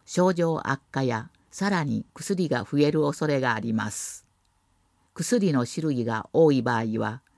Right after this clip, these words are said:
医師、薬剤師に相談しましょう。七、リフィル処方箋を活用する。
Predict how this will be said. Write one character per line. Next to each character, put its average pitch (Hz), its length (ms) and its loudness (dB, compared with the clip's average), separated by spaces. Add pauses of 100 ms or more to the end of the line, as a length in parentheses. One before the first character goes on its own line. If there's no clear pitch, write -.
(140)
医 185 80 0
師、 - 340 -4 (120)
薬 147 260 -2
剤 175 220 0
師 - 180 -4
に 110 220 0
相 151 240 0
談 151 200 2
し - 160 -6
ま 120 120 -2
し - 180 -6
ょ 87 180 -6 (1120)
う。 147 40 -4
七、 165 380 0 (360)
リ 165 140 2
フ 214 120 0
ィ 196 40 2
ル 180 160 -2
処 151 200 -2
方 156 240 2
箋 135 440 0
を 123 60 -2
活 - 380 -8
用 120 200 2
す - 240 -8
る。 110 200 -6